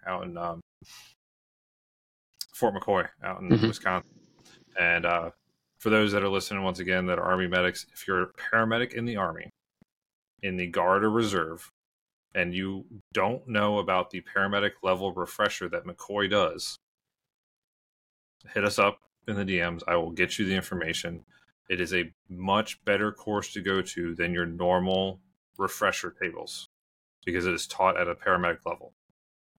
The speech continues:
Speaker 1: Um, and so we were talking about that out there because, you know, Ukraine was hot and heavy still, obviously, and still is. Um, and how, you know, we're talking about certain things with, uh, lisco, large,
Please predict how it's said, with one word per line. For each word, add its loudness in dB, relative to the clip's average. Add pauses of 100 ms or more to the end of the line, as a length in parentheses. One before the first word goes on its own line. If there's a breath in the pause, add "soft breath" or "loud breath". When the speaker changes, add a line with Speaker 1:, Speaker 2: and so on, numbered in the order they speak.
(240)
Speaker 1:
Um, 2 (840 soft breath)
and 2
so -2
we -4
were 0
talking 4
about -2
that -10 (100)
out -6
there -4
because, 0
you 0
know, 0 (160)
Ukraine -2
was -6
hot 2
and -18
heavy -2
still, -4
obviously, -4
and -4
still -2
is. -4 (600 soft breath)
Um, -4
and -8
how, 0 (880)
you -2
know, 0 (140)
we're -2
talking 0
about 0
certain -4
things -4
with, -2 (300)
uh, -2
lisco, 2 (260)
large, -2